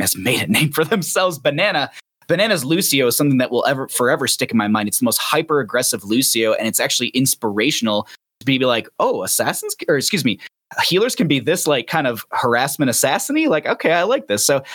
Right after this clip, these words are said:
I think that's why we were seeing that, and that's why we're also seeing, like, Madara, Red Robot, and Cascon, if I'm not mistaken, are all community members, and I really like Oxygen's direction with that. They're, they're picking up strong players that can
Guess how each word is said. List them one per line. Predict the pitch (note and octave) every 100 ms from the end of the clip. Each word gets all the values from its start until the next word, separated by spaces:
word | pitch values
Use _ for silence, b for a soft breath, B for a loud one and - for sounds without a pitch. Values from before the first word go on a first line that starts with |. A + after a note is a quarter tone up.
| -
I | -
think | A#3+
that's | F3 F3+
why | F3 E3
we |
were | D3+
seeing | B2 C3+ C#3+ E3+
that, | F#3+ -
and | C3+
that's | C#3 C#3+
why | D3+
we're | B2+ B2+
also | C#3+ A#2+
seeing, | - C#3+
like, | A#2 G#2+ b _ _ -
Madara, | A2 B2 E3+ G3 G#3 G#3 _ -
Red | C3 D3
Robot, | D#3+ D3 A#2+ -
and | C#3 C#3+
Cascon, | - D3 - A2+ G2+ F#2+ -
if | -
I'm | G#2+
not | A#2+ A#3
mistaken, | - D#3+ B2
are | G#2 - _
all | - E3 F3+
community | F3+ B2+ B2 A2+
members, | G2+ F#2+ F2 F2+ - - _ _ _
and | A2+ A2 G2 - _ _ _ -
I | C#3+
really | D#3+ E3
like | D3 C#3
Oxygen's | B2+ - A#2+ A#2 -
direction | A#2+ -
with | G#2+ F#2
that. | F2
They're, | A#2 A#2 -
they're | A#2+
picking | A2 D3+ C#3+
up | A#2+
strong | - - C#3 D3+ F#3
players | - F3+ F#3 F3
that | A#2+
can | - A#2+ A2